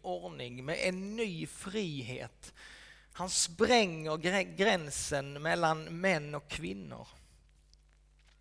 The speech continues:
Han bekräftar Maria och säger att hon har gjo-, gjort rätt.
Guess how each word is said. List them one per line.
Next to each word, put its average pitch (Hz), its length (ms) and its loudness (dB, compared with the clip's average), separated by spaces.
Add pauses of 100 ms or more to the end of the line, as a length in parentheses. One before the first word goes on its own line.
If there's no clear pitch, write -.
(1300)
Han 170 180 2
bekräftar 156 880 -2
Maria 143 580 -4 (1800)
och 131 100 -8
säger 160 260 2
att 143 120 -4
hon 147 240 -8
har 143 140 -4
gjo-, 160 260 -6
gjort 151 400 -10
rätt. - 480 -14